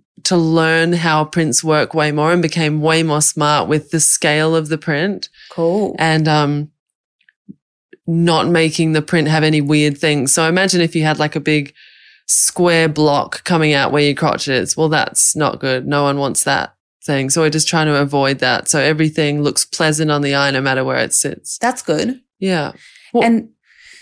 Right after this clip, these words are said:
Speaker 2: and what about, like, what do you think your first three steps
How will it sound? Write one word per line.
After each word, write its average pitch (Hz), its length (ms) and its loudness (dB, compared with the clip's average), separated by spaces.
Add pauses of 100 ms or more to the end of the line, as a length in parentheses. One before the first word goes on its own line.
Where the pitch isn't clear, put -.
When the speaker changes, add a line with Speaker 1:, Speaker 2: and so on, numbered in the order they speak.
(320)
Speaker 2:
and 254 240 4
what 247 140 4
about, 269 400 2
like, 220 520 0
what 202 220 2
do 214 60 4
you 226 200 2
think 185 580 0 (320)
your 190 160 2
first 160 480 0
three 156 180 2
steps - 840 -2